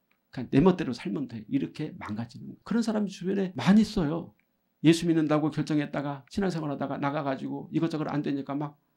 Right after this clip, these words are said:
탓하다가 안 되니까 결국은 하나님 앞에 다 돌리는 거예요. "하나님의 방식이 잘못됐다. 성경 자체가 잘못된 거야. 하나님은 없어. 예수 아니야." 이러면서 신앙 자체를 부인하는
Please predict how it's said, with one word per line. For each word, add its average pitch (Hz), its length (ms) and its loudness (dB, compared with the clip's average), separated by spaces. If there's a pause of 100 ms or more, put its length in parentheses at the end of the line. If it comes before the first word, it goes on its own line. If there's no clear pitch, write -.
(140)
탓하다가 226 500 10
안 214 100 12
되니까 226 360 12
결국은 220 320 8
하나님 247 320 4
앞에 214 200 4
다 208 120 4
돌리는 214 360 2
거예요. 165 200 0 (140)
"하나님의 240 500 4
방식이 233 360 6
잘못됐다. 208 720 6 (200)
성경 262 280 6
자체가 208 360 0
잘못된 196 420 0
거야. 151 260 2 (280)
하나님은 214 720 4
없어. 190 560 4 (160)
예수 190 500 6 (460)
아니야." 131 480 6
이러면서 160 720 4 (340)
신앙 170 320 2 (120)
자체를 - 560 4
부인하는 143 440 -2